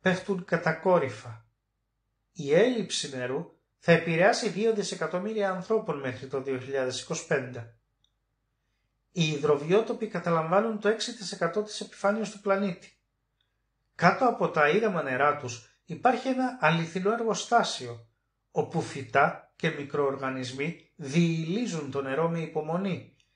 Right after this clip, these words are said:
και απορροφούν όλη τη μόλυνση. Τα έλλη είναι απαραίτητα για την ανανέωση του νερού. Είναι σπόγγοι που ελέγχουν τη ροή του νερού. Το απορροφούν την εποχή της υγρασίας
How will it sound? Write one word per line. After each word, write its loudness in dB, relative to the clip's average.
και 2
απορροφούν 2
όλη 4
τη -8
μόλυνση. -8
Τα 4
έλλη 0
είναι 0
απαραίτητα 2
για -2
την -10
ανανέωση -6
του -8
νερού. 0
Είναι 2
σπόγγοι 2
που -2
ελέγχουν 0
τη -12
ροή -2
του -4
νερού. -2
Το 4
απορροφούν 0
την -8
εποχή -8
της -12
υγρασίας -2